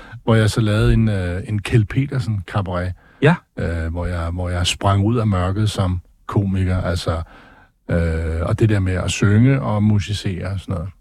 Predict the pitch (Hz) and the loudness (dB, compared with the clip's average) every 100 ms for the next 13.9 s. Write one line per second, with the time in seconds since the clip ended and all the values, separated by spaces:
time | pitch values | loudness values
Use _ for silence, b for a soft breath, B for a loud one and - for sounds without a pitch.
0 | _ 139 127 156 139 131 131 156 196 156 | _ 2 4 4 2 2 2 2 0 -2
1 | - 180 185 _ _ _ _ _ _ _ | -2 -2 -4 _ _ _ _ _ _ _
2 | _ _ _ - 147 180 151 160 156 190 | _ _ _ 2 4 4 2 0 2 2
3 | 185 - 165 165 - 208 - 175 147 139 | 0 0 -2 -2 0 0 0 -2 -2 -2
4 | 139 165 165 185 151 147 - 180 170 147 | -2 -2 -2 -2 0 -2 -4 -4 -4 -2
5 | 147 117 127 139 147 131 117 120 b b | -2 -2 -2 -2 -2 -2 -2 -6 b b
6 | 95 92 127 147 113 117 127 113 120 123 | -6 -2 0 0 0 0 0 0 0 0
7 | 117 127 147 - 143 127 120 135 123 110 | 0 -2 -2 -2 -2 0 0 0 2 0
8 | - 127 120 101 b b - 123 135 117 | -4 -4 -4 -6 b b -4 0 0 0
9 | 113 120 135 113 - 127 131 113 120 113 | 0 0 -2 -6 -4 -4 -2 -4 -4 -4
10 | 104 95 B B B B - 117 113 - | -4 -6 B B B B 0 2 2 0
11 | 131 123 113 107 101 95 92 90 - 104 | 0 2 2 0 -2 -4 -4 -6 -4 -2
12 | 104 - 110 87 113 90 90 98 - b | -2 -2 -4 -2 -2 0 -2 -4 -6 b
13 | b b b - 123 139 135 131 139 | b b b -4 2 4 4 2 0